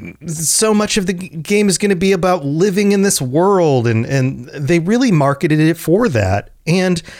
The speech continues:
the game that we got wasn't that, and, and we've talked about this a dozen times now. So where am I going with this?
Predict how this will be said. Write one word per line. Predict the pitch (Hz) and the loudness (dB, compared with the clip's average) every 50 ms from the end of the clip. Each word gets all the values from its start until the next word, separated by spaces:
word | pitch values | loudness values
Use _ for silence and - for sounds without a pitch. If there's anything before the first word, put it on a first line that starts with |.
| - - - | -16 -8 -4
the | 175 160 | -4 -2
game | 156 202 226 220 | 0 0 0 2
that | 196 202 170 | 0 0 0
we | 156 165 | 0 -2
got | 139 135 160 196 220 220 185 - - - - | 0 0 0 2 2 2 0 -2 -8 -14 -8
wasn't | - 135 160 185 185 202 190 160 | -2 0 0 2 2 2 2 2
that, | 175 202 214 131 104 - | 2 0 0 -2 -2 -2
and, | 139 147 156 165 - | -2 -2 -2 -2 -2
and | 156 160 170 | 0 0 2
we've | 170 185 170 | 2 0 0
talked | - 185 208 185 185 | 0 0 0 0 -2
about | 185 180 175 - | -2 -2 -2 0
this | 175 160 - | -2 -2 -2
a | 170 165 170 | 0 -2 0
dozen | 156 165 175 180 170 170 170 | 2 2 2 2 2 2 0
times | - - 170 - 170 165 143 | 0 0 0 0 0 0 0
now. | 131 107 90 85 87 - - - - - - - - - - _ _ _ _ _ _ _ - | -2 -2 -2 -2 -4 -8 -12 -16 -20 -20 -20 -20 -20 -20 -20 _ _ _ _ _ _ _ -6
So | - - 190 | -2 0 0
where | 185 233 247 | 2 2 2
am | 240 214 | 2 0
I | 196 | 0
going | 156 175 160 143 127 113 101 | 0 0 0 2 2 0 0
with | 92 82 90 | -2 -2 -4
this? | - 92 101 - - - - | -8 -8 -4 -4 -4 -4 -6